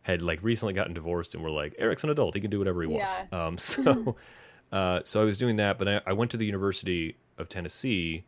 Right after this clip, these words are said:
Speaker 1: to study ecology and evolutionary biology, because up to that point, my main focus in life was reptiles, 'cause my day, my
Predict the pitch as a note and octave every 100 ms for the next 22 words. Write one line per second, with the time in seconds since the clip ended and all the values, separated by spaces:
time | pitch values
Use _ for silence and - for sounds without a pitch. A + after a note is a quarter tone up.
0 | _ - G2 - - F#2 F2 E2+ - -
1 | - F#2+ F#2 F2+ F2 E2 E2+ E2 - E2
2 | D#2+ E2 G2 E2+ E2 E2 - F#2 A2 F2+
3 | F2 C3 - - F2 E2 - - - -
4 | - G2 F#2 F#2+ G#2+ A2 G#2 - G#2 A2
5 | - F2 D2+ D2+ D#2 E2 D#2 A#2 - E2
6 | D2+ - - F2+ F2 D#2 F#2 F#2+ G#2+ F#2